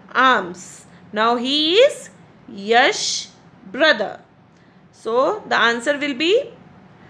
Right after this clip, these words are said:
mother is carrying a baby in her arms. He is Yash brother.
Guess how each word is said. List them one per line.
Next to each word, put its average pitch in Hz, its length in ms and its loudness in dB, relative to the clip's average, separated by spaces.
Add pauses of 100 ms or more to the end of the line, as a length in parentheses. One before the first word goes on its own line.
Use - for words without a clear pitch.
(140)
mother 233 300 2 (100)
is 403 140 -4
carrying 294 400 2
a 294 40 -4
baby 247 420 -4
in 311 80 -6
her 285 160 0
arms. 233 880 -4 (500)
He 294 460 0
is 494 200 0
Yash 226 680 0 (260)
brother. 269 440 0